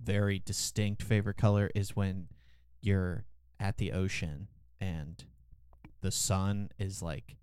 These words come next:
getting ready to go down and it's, like, kind of dusk time. And then the ocean is, like, almost that, like, pale pink color 'cause it's just, like, reflecting the color of the sky. So it's, like, pale blue, but also, like, a little pink.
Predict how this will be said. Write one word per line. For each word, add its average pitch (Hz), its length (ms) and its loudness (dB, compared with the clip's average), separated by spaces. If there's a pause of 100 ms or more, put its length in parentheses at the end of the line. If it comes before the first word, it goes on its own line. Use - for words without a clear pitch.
getting 92 320 -6
ready 92 280 -2
to - 140 -2
go 98 180 2
down 98 400 0
and 98 80 -2
it's, - 160 -8
like, 87 160 -6
kind 92 200 -6
of - 160 -12
dusk 90 440 -4 (120)
time. 104 480 0 (760)
And 98 180 0
then 95 140 2
the - 180 -4
ocean 101 380 6
is, 90 160 -4
like, 87 140 -6
almost 101 360 2
that, 95 160 -2
like, 90 240 -6
pale 95 520 0
pink 95 340 -4
color 107 340 4
'cause - 240 -2
it's - 120 -10
just, - 200 -6
like, 87 140 -6
reflecting - 600 -4
the 101 60 -2
color 101 300 2
of 101 80 0
the 113 60 -2
sky. 101 300 2
So 104 160 2
it's, 95 140 0
like, 92 180 -2
pale 104 380 2
blue, 104 380 4
but 101 160 -2
also, 98 380 0
like, 95 200 -4
a 92 60 -8
little 98 300 0
pink. 110 420 0